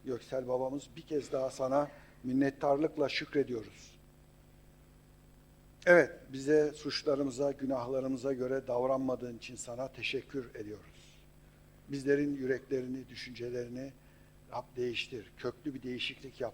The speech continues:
diye dua ediyorum bu süreç içerisinde. Evet, bunu yapacak olan sensin.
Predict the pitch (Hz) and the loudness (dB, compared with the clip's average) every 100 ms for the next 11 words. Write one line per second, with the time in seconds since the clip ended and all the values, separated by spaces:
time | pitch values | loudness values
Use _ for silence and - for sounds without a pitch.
0 | - 120 113 113 113 110 107 104 110 117 | -6 -8 -8 -6 -8 -8 -10 -16 -16 -14
1 | 117 - 120 107 - - 107 - 110 98 | -14 -14 -14 -14 -14 -12 -12 -14 -18 -20
2 | - - - - - - - - - - | -20 -20 -20 -20 -20 -20 -20 -20 -20 -20
3 | - - - - 113 107 - - - - | -20 -20 -20 -10 -8 -8 -16 -20 -20 -20
4 | - - - - - 139 135 127 127 131 | -20 -20 -20 -20 -8 -2 -2 -4 -6 -4
5 | 127 127 127 - 127 123 - | -2 -2 -4 -6 -8 -8 -12